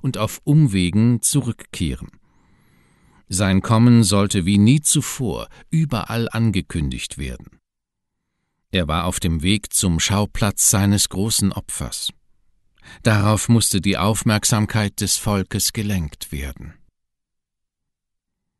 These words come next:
Wie Mose in der Wüste die Schlange erhöht hat, so muss der Menschensohn erhöht werden. So wie ganz Israel aufgefordert worden war, auf die erhöhte Schlange,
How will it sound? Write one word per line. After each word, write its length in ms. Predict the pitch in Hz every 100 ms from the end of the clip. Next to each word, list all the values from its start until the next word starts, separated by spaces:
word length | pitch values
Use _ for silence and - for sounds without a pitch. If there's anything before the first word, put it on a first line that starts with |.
| _ -
Wie 220 | 127 165
Mose 480 | 135 143 160 147 120
in 140 | 117
der 180 | 104 92
Wüste 420 | 147 - - 104
die 140 | 92
Schlange 380 | - 120 113 101
erhöht 440 | 78 82 95 92 95
hat, 240 | 85 - - -
so 280 | 95 123 120
muss 220 | 120 -
der 160 | 104
Menschensohn 840 | 101 110 107 - 92 87 90 78 76
erhöht 480 | 80 76 80 - 78
werden. 380 | 78 67 - _ _ _ _ _ _ _ _ _
So 280 | - 151 170
wie 100 | 156
ganz 260 | 151 160 -
Israel 460 | 165 - 143 117 -
aufgefordert 760 | 135 139 147 - 123 120 110 107
worden 360 | 107 110 98
war, 240 | 98 101 95
auf 120 | -
die 120 | 87
erhöhte 440 | 85 90 139 104
Schlange, 540 | 92 - 123 131 107